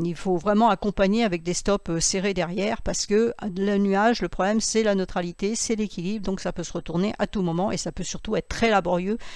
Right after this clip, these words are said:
et très éprouvant. Euh, donc la lagging span pour le moment ne valide pas, puisque pour valider, il faut qu'elle casse sa Tenkan qui est ici à un soixante-neuf cinquante-huit. Donc,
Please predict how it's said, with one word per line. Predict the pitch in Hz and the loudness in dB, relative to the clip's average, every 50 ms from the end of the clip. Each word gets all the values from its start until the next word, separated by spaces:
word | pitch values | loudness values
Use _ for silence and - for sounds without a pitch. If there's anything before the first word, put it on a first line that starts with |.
| - - - - | -14 -14 -6 -6
et | 185 - | -4 -4
très | - - 226 233 202 165 214 | 2 2 4 4 4 2 0
éprouvant. | 233 - - - 185 156 - - - - - - - - - - - - | -2 -2 -4 -8 -6 -6 -8 -8 -10 -14 -16 -14 -14 -14 -14 -14 -4 0
Euh, | 190 190 185 180 180 180 | 4 4 6 6 6 4
donc | 175 208 208 196 | 4 2 0 2
la | 240 240 247 | 4 6 6
lagging | 254 247 247 254 247 | 6 6 6 6 6
span | - - 240 220 | 6 6 4 4
pour | 208 226 | 4 4
le | 214 208 | 4 4
moment | 202 190 190 190 | 4 6 6 6
ne | 208 247 | 6 6
valide | 254 254 233 214 208 - - | 6 6 4 4 0 -4 -2
pas, | - 185 185 269 - - - - - - - - - | -2 -2 -2 -2 -4 -8 -12 -12 -20 -20 -20 -20 -12
puisque | - 190 - - 190 180 | -10 -10 -6 -4 -4 -4
pour | - 208 196 | -2 -2 0
valider, | 190 202 190 - 185 104 - | 0 0 0 0 -2 -2 -2
il | - - - | -2 -4 -4
faut | - 240 226 | -4 -4 -2
qu'elle | - 220 202 | -2 -4 -4
casse | - - 208 190 - | -2 -2 -2 -2 0
sa | - 208 190 | -2 -4 -4
Tenkan | - 208 202 196 190 - 202 196 190 185 170 160 202 - - | -2 0 0 0 0 2 2 2 2 2 0 -2 -4 -8 -8
qui | - 208 | -6 -6
est | 202 - - - | -6 -6 -6 -6
ici | 196 - - - - 196 196 208 - - | -4 -4 -4 -4 -4 -6 -6 -8 -4 2
à | 208 208 - - - - | 2 2 2 0 -4 0
un | - 220 220 | 2 2 2
soixante-neuf | - - - 190 - - 185 - - 190 185 | 2 -2 -4 -4 -2 -2 -2 0 0 0 0
cinquante-huit. | - - 190 - 180 180 170 - 214 226 247 - | 0 -2 -2 -2 -2 -4 -4 -4 -6 -8 -6 -4
Donc, | 208 180 | -4 -4